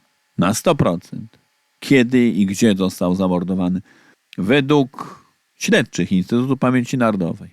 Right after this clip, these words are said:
Starzyński został zamordowany przez Niemców między dwudziestym pierwszym a dwudziestym trzecim grudnia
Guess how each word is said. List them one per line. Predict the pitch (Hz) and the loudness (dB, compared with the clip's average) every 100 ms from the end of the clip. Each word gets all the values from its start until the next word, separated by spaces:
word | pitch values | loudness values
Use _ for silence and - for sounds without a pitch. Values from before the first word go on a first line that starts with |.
| _ _ _ _ - | _ _ _ _ -12
Starzyński | - 135 113 98 - 92 | 0 2 4 2 0 -2
został | 90 85 - 87 92 | -2 -2 -4 -2 0
zamordowany | 120 117 110 110 104 98 87 | 2 2 2 2 2 0 -2
przez | - 92 | -4 -2
Niemców | 101 92 - 92 - _ _ _ _ _ | 0 -2 -4 -10 -10 _ _ _ _ _
między | 113 107 110 | 2 4 2
dwudziestym | 104 123 120 127 104 | 2 2 2 0 0
pierwszym | 165 180 - 139 | 2 2 0 -2
a | 110 | -2
dwudziestym | 107 120 - 113 | 0 -2 -2 -8
trzecim | 110 113 107 | -6 -6 -4
grudnia | 156 127 110 | -4 -2 -4